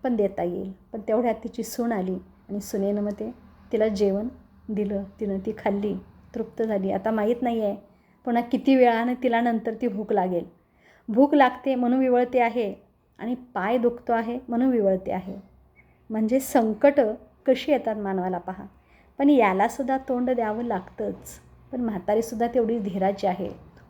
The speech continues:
ऊन, वारा, पाऊस याची कुठलीही तमा न बाळगता ती आता तिथं राहते आहे. खरंच काय बोलावं, मी निशब्द झाले त्या ठिकाणी.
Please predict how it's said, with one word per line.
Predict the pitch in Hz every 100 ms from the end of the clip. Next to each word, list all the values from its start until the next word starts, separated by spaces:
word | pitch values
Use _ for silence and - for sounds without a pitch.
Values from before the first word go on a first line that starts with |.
| 240
ऊन, | 269 285
वारा, | 240 214 214 240
पाऊस | - 226 240 254 - - _ _
याची | 214 220
कुठलीही | 277 269 - 240 269 302
तमा | 247 233 226
न | 247
बाळगता | 269 202 208 - 214 196 196 - _ -
ती | 240
आता | 233 240
तिथं | 240 254
राहते | 220 185 185 220
आहे. | 180 - - - - - - - - - - - - - - - - - - - - - -
खरंच | 240 202 - - - - - - - - - - - - - - - - - - -
काय | 220 254
बोलावं, | 262 226 214 226
मी | 254
निशब्द | 269 262 277 240 240
झाले | 269 220 208
त्या | 196 -
ठिकाणी. | 220 220 - 202